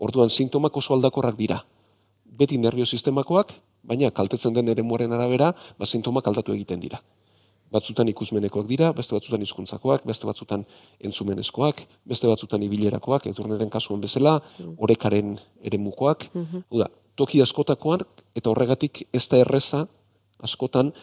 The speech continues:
Speaker 1: eh, lehen kasuan edo lehen momentuan hau dela pentsatzea, ez? Eremu askotako kalteak direlako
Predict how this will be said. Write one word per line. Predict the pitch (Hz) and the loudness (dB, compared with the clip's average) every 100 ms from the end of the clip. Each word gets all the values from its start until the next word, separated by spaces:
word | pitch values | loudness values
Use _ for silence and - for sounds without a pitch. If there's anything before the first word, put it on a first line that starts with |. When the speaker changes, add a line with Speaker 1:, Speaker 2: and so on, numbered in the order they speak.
| - _ | -20 _
Speaker 1:
eh, | 104 101 | 0 4
lehen | 110 113 | 6 4
kasuan | - 127 135 127 120 131 - _ 104 | 0 -4 -2 2 2 2 -8 _ -4
edo | 101 | 0
lehen | 110 117 | 2 2
momentuan | 113 117 120 120 - | 2 0 0 -2 0
hau | 107 107 | 0 4
dela | 107 | 4
pentsatzea, | 110 107 113 - 113 117 | 2 0 -2 0 2 2
ez? | - - | 0 -4
Eremu | 117 113 117 117 | -2 0 0 0
askotako | - 127 135 - 123 | -2 -2 -4 -4 0
kalteak | 117 120 120 | 0 2 0
direlako | 120 123 123 156 | 0 2 2 2